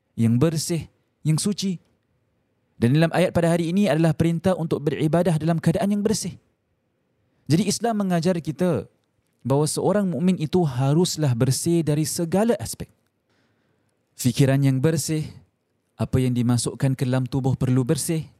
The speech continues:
bersih dari segala fizikal dan sebagainya. Jadi wuduk sebelum solat mengingatkan kita bahawa penyucian atau pembersihan diri adalah berterusan. Ia bukan prosedur sekali atau dua kali saja,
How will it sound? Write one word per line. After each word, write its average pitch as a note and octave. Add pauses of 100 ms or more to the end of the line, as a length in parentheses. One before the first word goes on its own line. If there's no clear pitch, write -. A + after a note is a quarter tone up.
(600)
bersih C3
dari C3
segala C3
fizikal D3
dan G3
sebagainya. E2+ (600)
Jadi D#3+
wuduk G#3
sebelum D#3+
solat C#3+ (240)
mengingatkan D#3
kita F3+
bahawa C#3+
penyucian C#3+ (120)
atau D#3
pembersihan D#3
diri F3+ (560)
adalah C3
berterusan. E3+ (1000)
Ia A2
bukan C#3
prosedur D#3
sekali F3+
atau D#3+
dua E3+
kali F#3+
saja, F#3+